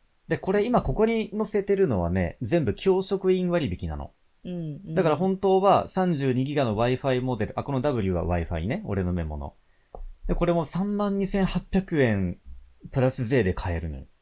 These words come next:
Speaker 2: うん。
Speaker 1: 普通確か三万四千八百円だったかな。だからちょっと安いんよ。
Speaker 2: うん。でも三十二ってちょっと少ないのかな。
Speaker 1: そこなんだよ。三十二だよ。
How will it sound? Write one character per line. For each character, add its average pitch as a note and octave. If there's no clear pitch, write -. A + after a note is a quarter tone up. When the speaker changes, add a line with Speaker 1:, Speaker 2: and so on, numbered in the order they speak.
Speaker 2:
う F3+
ん。 F3
Speaker 1:
普 E3
通 C#4
確 -
か E3
三 A3+
万 B3+
四 B3
千 A#3+
八 A3
百 A3+
円 B2+
だ F2+
っ E2
た -
か G#2
な。 A2
だ F#2+
か -
ら -
ち -
ょ -
っ -
と -
安 F#2+
い A2
ん E2+
よ。 D2+
Speaker 2:
う F3
ん。 D#3+
で C#4
も B3+
三 -
十 A#3
二 G3+
っ G3
て F3
ち F#3+
ょ -
っ -
と -
少 -
な G#3+
い G3
の D#3+
か D#3
な。 E3
Speaker 1:
そ G#2
こ A2+
な G#2+
ん G#2
だ G2+
よ。 G2
三 D#3
十 A#2
二 A2
だ G2
よ。 C#2